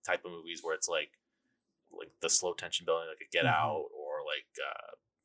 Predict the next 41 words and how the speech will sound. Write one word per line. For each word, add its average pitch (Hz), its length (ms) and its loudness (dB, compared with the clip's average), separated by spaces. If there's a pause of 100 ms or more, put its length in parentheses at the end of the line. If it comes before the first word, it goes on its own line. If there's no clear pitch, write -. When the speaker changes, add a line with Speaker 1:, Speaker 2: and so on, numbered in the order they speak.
(100)
Speaker 1:
some, - 240 -2
you 85 100 -8
know, 76 80 -8
something 85 260 -8
in 78 60 -10
that 76 160 -12
genre 76 240 0
where 76 80 -4
it 76 80 -12
just - 200 -4
builds 80 240 2
to 82 80 -4
this - 240 2
kind 87 160 0
of 80 60 -4
Speaker 2:
Mm-hmm. 82 60 -4
Speaker 1:
moment. 78 180 -6
But 85 120 2
it 82 60 -6
does 98 160 4
it 95 120 -4 (160)
a 92 60 -4 (240)
really 92 160 2
good 82 120 -4
job 85 260 0 (920)
of, 73 360 4 (100)
like, 76 160 -4
pacing. 80 420 0 (260)
Speaker 2:
And 139 140 4
that 135 100 10
makes 139 260 10
you, 156 60 12
like, 135 200 10
second 127 300 4
guess 113 280 6
because 110 360 -6 (140)
for 123 120 6
a 117 40 6
second 110 360 2
you're 110 140 -8
like, 120 140 -16